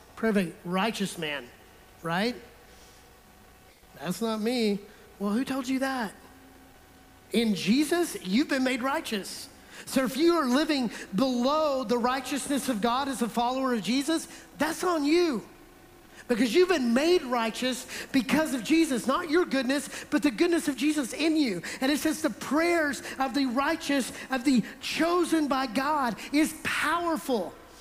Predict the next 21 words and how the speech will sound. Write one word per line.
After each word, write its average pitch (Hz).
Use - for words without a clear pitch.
In 269
fact, 294
you 277
know 294
what 320
your 302
prayers 294
do? 311
They 330
shake 381
the 320
earth. 339
When's 381
the 392
last 294
time 269
you 277
experienced 277
an 247
earth 277
shaking 208